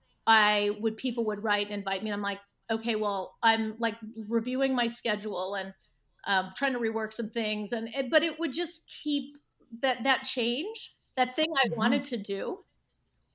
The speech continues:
Speaker 1: um, which was, which it wasn't as specific enough. Like, I just knew I want to spend more time in New York, right? I want to travel,
Speaker 2: Yeah.
Speaker 1: but I want to travel less.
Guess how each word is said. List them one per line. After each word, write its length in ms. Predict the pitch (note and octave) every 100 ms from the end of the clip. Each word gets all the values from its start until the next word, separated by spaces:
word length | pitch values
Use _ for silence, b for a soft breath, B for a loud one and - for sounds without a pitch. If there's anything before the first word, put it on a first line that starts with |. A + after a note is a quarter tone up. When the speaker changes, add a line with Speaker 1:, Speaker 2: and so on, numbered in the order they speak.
| _ _ _ A3
Speaker 1:
um, 420 | G#3+ G#3 G#3+ A#3
which 180 | A#3+ A#3
was, 360 | B3 - - C4+
which 240 | F#4 G4+
it 240 | F#4 A4 F4+
wasn't 320 | A#4 C#5 A4
as 100 | -
specific 640 | - - D4+ - A#3 A#3+ A#3
enough. 320 | G#3+ F3+ -
Like, 140 | A#3
I 80 | D4+
just 240 | E4+ -
knew 160 | F4 C#4 C4+
I 120 | D#4+
want 300 | F#4 G#4+ G#4
to 280 | - D#4+ C4 B B
spend 400 | - - D#4 C#4
more 160 | B3+ A#3
time 260 | A#3 G#3
in 80 | G3
New 80 | F#3
York, 240 | E3+ - -
right? 260 | G#3+ A#3+ B3
I 80 |
want 220 | C#4 D#4 D#4
to 100 | C#4+
travel, 380 | - C#4 C4 B3+
Speaker 2:
Yeah. 160 | A3 G#3+
Speaker 1:
but 100 | A#3
I 60 | G#3+
want 220 | G#3 G3+
to 80 | -
travel 340 | G#3+ F#3 F3+
less. 380 | F3 E3 -